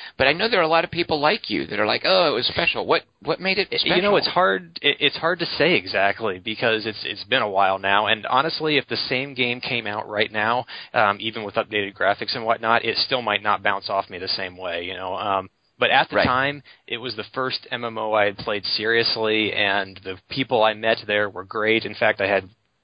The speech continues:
Speaker 2: you know, friends in real life who were playing at the time also. Um, I, I, I just, I just got so totally invested in it that even, even if the game had been terrible, I probably would have liked it, um, just for that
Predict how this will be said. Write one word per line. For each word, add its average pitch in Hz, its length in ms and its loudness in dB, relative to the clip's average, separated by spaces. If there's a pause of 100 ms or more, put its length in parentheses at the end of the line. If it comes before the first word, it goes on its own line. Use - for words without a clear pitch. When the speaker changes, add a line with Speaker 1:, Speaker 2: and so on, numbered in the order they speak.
Speaker 2:
you 107 120 -10
know, 90 80 -6 (100)
friends 107 220 -2
in 98 100 -8
real 98 160 -4
life 104 240 2
who 104 100 -12
were 90 120 -8
playing 92 420 -6
at 95 80 -4
the 92 60 -10
time 92 360 -4
also. 101 560 0 (360)
Um, 98 400 4
I, 98 320 4
I, - 180 2
I 101 60 2
just, 107 260 -2
I 98 140 2
just 113 180 0
got 98 160 2
so 127 540 2
totally 107 400 0
invested 98 480 -2
in 90 120 -2
it 92 140 -4 (300)
that 98 220 2 (120)
even, 156 380 0
even 170 180 2
if 117 80 0
the 107 80 -8
game 113 140 0
had 101 100 0
been 90 160 -8
terrible, 98 460 -2
I 87 80 -2
probably 95 500 -4
would 90 160 -10
have 87 120 -14
liked 90 260 -4
it, 92 180 -6
um, 98 220 -6
just 98 260 -2
for 90 120 -10
that 107 200 0